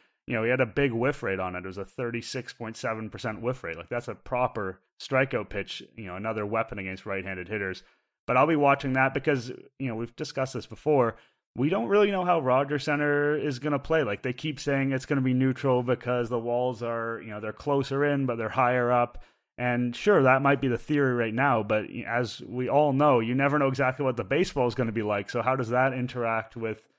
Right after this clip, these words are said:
uh, the new venue? So there, there is a world where the, you know, the,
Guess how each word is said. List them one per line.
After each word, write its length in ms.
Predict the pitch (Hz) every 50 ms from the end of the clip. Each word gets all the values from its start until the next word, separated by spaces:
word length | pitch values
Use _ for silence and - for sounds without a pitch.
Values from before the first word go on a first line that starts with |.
| _ _ _ _ _ -
uh, 200 | 104 107 110 107
the 100 | 110 110
new 180 | 117 120 117 104
venue? 380 | 110 117 117 123 120 104 92 98
So 140 | - 123
there, 300 | 120 120 139 139 151 135
there 180 | 131 147 160 175
is 120 | 196 185
a 80 | 196 180
world 440 | 143 131 135 143 147 147 143 131 123
where 440 | 113 120 117 117 113 113 110 107 - _ _ _ _ _ _ _ _ _ _ _ _ 113 -
the, 500 | 113 113 113 110 110 113 113 107 - -
you 80 | - 104
know, 140 | 92 95
the, 260 | 95 101 98 95 95